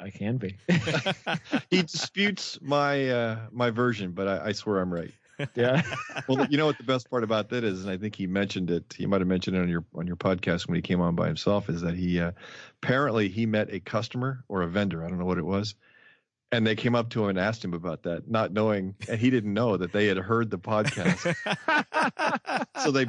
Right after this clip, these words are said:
Speaker 2: they basically blindsided him on this. I,
Speaker 1: Yeah.
Speaker 2: you gotta, if he, if he hasn't told you the story before, you have to
Speaker 1: Yeah,
Speaker 2: ask.
Speaker 1: he's, I re-, I think I remember him saying that on the show now. I don't know. We're, we're too deep into these. I for-, I've literally forgot. Like, I listened,
Speaker 2: Well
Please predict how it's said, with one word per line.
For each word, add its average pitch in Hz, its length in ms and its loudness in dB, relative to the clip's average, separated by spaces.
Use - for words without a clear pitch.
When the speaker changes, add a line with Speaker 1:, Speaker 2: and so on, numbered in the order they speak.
Speaker 2:
they 135 120 2
basically 131 560 0
blindsided 117 720 0
him 98 220 -2
on 98 200 -2
this. 92 220 -2
I, 104 100 2
Speaker 1:
Yeah. 123 180 2
Speaker 2:
you 127 80 4
gotta, 139 260 2
if 131 120 -10
he, 131 120 4
if 110 120 -10
he 120 100 -2
hasn't 135 340 2
told 127 200 -2
you 107 80 -2
the 92 80 -6
story 107 300 -2
before, 85 320 -8
you 87 80 -4
have 85 120 -4
to 170 40 0
Speaker 1:
Yeah, 190 160 2
Speaker 2:
ask. 196 80 2
Speaker 1:
he's, 240 420 0
I 202 120 2
re-, 262 200 2
I 185 80 2
think 220 240 0
I 185 100 4
remember 165 400 2
him 151 180 2
saying 147 260 -2
that 135 140 2
on 127 120 0
the 127 80 -2
show 135 240 0
now. 120 300 -2
I 135 100 0
don't 170 100 6
know. 165 120 6
We're, 165 200 4
we're 185 260 4
too 196 260 2
deep 160 300 4
into 156 180 6
these. 120 180 2
I 131 80 4
for-, - 260 -2
I've 131 120 2
literally 156 320 6
forgot. 131 460 0
Like, 127 180 2
I 147 140 2
listened, 185 360 4
Speaker 2:
Well 95 160 -2